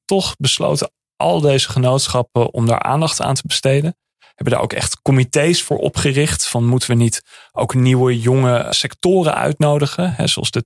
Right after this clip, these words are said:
tech-industrie die, die ook, eh, toen op begon te komen. I T, daar werd echt naar gekeken van, moeten we daar ook mensen van binnenhalen?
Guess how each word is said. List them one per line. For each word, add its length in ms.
tech-industrie 720
die, 240
die 240
ook, 280
eh, 200
toen 380
op 160
begon 260
te 100
komen. 400
I 260
T, 380
daar 140
werd 160
echt 140
naar 120
gekeken 360
van, 100
moeten 220
we 60
daar 140
ook 160
mensen 320
van 180
binnenhalen? 640